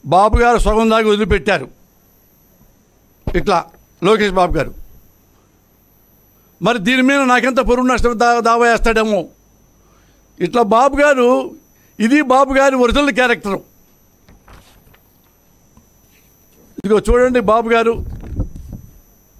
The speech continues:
అమ్మాయిల మెడల్లో చుట్టూ ఏం తిప్పుతే అంత ఎంజాయ్ చేస్తున్నాడు ఈ బాబు గారు. ఈ బాబు గారా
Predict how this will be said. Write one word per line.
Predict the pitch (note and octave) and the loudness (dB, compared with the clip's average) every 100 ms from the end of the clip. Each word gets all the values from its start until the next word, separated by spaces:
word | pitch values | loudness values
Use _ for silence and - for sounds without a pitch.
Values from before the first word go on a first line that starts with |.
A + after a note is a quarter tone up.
| _ _ | _ _
అమ్మాయిల | F3+ B3 B3 A#3+ | -2 0 2 0
మెడల్లో | A3+ A3 A#3+ G#3+ | 0 0 0 0
చుట్టూ | G#3+ D#3+ G#3+ | -2 0 0
ఏం | A3+ | 0
తిప్పుతే | A3 - | -4 -2
అంత | - G#3 | -2 0
ఎంజాయ్ | G#3 A3+ A3 | 0 0 0
చేస్తున్నాడు | G3+ G#3+ G#3 G3+ G#3+ _ _ _ _ _ _ _ _ _ _ _ _ - | 0 0 0 0 -2 _ _ _ _ _ _ _ _ _ _ _ _ -4
ఈ | G#3+ | -2
బాబు | G#3 A3+ G3+ | 2 0 2
గారు. | A3+ D#3+ - _ _ _ D#3 | -2 -2 -12 _ _ _ -4
ఈ | F#3+ A#3+ | -2 0
బాబు | B3+ C#4 C#4 C#4+ | 2 2 4 4
గారా | C#4+ C4+ D#4 C#4+ E3 | 4 4 4 4 0